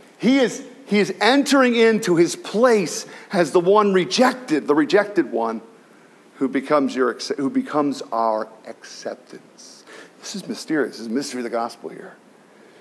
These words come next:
Lord, first of all, part of his rejection is entering into our experience. There's nothing I hate more than rejection. I'll tell you, I, I, I will never forget this as long as I live, the bone-chilling, the bone-chilling,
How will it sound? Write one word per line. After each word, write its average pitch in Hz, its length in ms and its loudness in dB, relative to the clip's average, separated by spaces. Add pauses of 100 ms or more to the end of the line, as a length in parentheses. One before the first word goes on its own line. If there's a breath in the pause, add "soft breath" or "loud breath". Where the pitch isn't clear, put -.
(420 loud breath)
Lord, 135 180 2
first - 300 2
of 127 100 -4
all, 113 220 -2 (520)
part 220 200 6
of 185 60 2
his 147 160 -2
rejection 123 500 -2
is 123 160 -6
entering 143 320 -2
into 127 180 0
our 120 60 0
experience. 120 680 -4 (960 loud breath)
There's 180 180 2
nothing 170 300 0
I 160 80 2
hate 165 220 -4
more 139 400 2
than 127 120 0
rejection. 123 640 -2 (800 soft breath)
I'll 127 100 -2
tell 175 160 4
you, 139 100 4
I, 135 440 2
I, 147 140 0 (240)
I 139 160 2
will 131 160 -2
never 165 260 0
forget 165 340 -2
this 196 220 -2
as 135 80 -10
long 147 160 0
as 131 80 -2
I 135 60 2
live, 175 320 0
the 131 80 0
bone-chilling, 160 800 0 (320 loud breath)
the 147 100 2
bone-chilling, 160 840 0